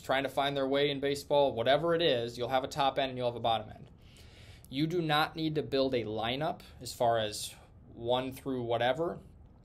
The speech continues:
that gives everybody equal time at certain parts of the lineup. You do not need to do that. What you do need to do is make sure that there's no, and we'll, I'll, I'll show you the sheet here in a second,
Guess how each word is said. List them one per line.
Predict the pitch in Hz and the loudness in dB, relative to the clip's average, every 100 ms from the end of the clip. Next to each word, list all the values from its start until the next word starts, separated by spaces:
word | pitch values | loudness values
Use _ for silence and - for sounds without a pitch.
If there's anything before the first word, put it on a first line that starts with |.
| - - - - | -20 -20 -14 -8
that | 123 - | -6 0
gives | 139 - - | -2 0 0
everybody | 135 147 139 135 127 - | 0 0 -2 -2 -4 -10
equal | 139 - 139 135 | -12 -6 0 0
time | 131 - 131 120 113 - | -2 -2 0 0 -2 -4
at | 123 - | -4 -4
certain | - 143 123 120 | -6 -4 -4 -4
parts | - 123 - | 0 0 -2
of | 110 | -8
the | 110 | -8
lineup. | 107 101 95 - | -8 -8 -10 -10
You | 123 | -8
do | 127 | -6
not | 127 123 120 | -2 -2 -2
need | 123 110 | -8 -10
to | |
do | 107 98 | -12 -10
that. | - - - - - - - | -12 -14 -16 -20 -20 -20 -8
What | 127 123 | -4 -4
you | 120 | -4
do | 147 196 | 0 2
need | 175 143 | 2 0
to | 127 | -2
do | 120 120 127 | -4 -2 -2
is | 123 120 | -2 -2
make | 117 113 | -2 -2
sure | - 123 | -4 -4
that | 110 110 107 - - - - 123 117 | -2 -2 -2 -6 -16 -20 -20 -18 -6
there's | 120 113 113 | -2 -2 -2
no, | 123 127 127 127 127 123 - - - 113 | 0 4 4 4 0 -4 -14 -20 -18 -10
and | 107 | -8
we'll, | 107 - | -8 -6
I'll, | 113 113 | -6 -6
I'll | |
show | - 123 | -4 -4
you | 113 | -4
the | |
sheet | 107 - 127 | -6 -8 -6
here | 123 117 | -6 -6
in | 110 | -6
a | |
second, | - 127 113 101 | -4 -4 -4 -12